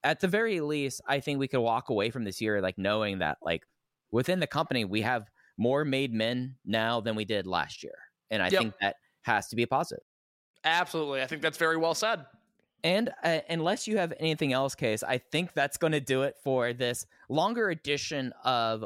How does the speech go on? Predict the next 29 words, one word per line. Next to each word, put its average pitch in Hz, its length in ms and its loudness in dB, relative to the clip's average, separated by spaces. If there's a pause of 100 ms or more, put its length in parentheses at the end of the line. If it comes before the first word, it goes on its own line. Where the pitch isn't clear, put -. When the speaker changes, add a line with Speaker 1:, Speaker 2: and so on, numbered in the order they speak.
Speaker 1:
Open 113 260 -2
the 104 100 -2
Voice 90 280 0
Gate. 95 160 2
We 117 100 2
hope 185 140 2
everyone 131 340 2
had 98 220 0
a 90 200 0
great 98 360 -2 (260)
holidays 98 680 0 (240)
and 92 340 0
all 101 200 2
of 98 140 -2
that. 92 320 0
If 131 140 -2
you've 156 140 0
not 147 260 0
checked - 380 -2
out 127 260 0 (300)
our 113 160 2
appearance 113 580 -2
on 104 140 -2
the 92 80 -2
Five 101 340 0
Star 90 300 0
Match 90 340 -2
Game 92 260 0
with 90 200 0